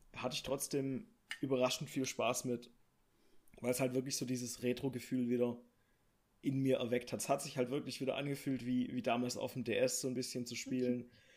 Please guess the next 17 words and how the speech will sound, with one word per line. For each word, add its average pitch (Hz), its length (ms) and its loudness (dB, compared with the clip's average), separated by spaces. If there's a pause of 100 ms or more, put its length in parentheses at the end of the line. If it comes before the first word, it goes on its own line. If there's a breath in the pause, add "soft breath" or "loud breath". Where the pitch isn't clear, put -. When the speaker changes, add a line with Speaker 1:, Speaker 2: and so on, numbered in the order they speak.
(140)
Speaker 1:
Du 117 100 -2
hast 131 180 2
wieder 131 160 4
einen 123 200 4
relativ 123 420 4
übersichtlichen 131 640 -4
Pokédex 127 500 2
mit 120 140 -6
den 117 80 -2
vierhundertdreiundneunzig. 120 1300 0 (760)
Äh, 120 280 0 (100)
der 117 180 2
Untergrund 135 480 0
war 120 100 2
eine 120 140 0
coole 127 320 0
Neuerung. 120 720 4